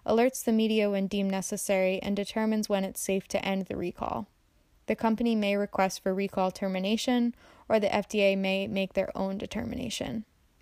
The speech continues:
There are a few different ways cooperation from the food industry producers is still necessary to prevent outbreaks, because they may be the first to learn about them.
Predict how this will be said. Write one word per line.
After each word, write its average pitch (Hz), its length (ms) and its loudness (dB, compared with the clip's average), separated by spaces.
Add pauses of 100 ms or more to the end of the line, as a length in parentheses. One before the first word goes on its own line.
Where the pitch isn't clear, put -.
(480)
There 240 160 4
are 233 60 4
a 240 40 -2
few 254 200 0
different 254 280 2
ways 220 220 2
cooperation 208 680 2
from 208 220 -2
the 202 60 -2
food 214 240 -2
industry 202 440 -2
producers 202 680 -2
is 214 100 -4
still - 240 -2
necessary 208 560 0
to 196 80 -4
prevent 196 440 -4
outbreaks, - 680 -2
because 220 380 -4
they 214 120 0
may 233 200 2
be 220 100 0
the 202 120 -2
first - 320 -4
to 202 100 0
learn 202 220 0
about - 280 -8
them. - 280 -6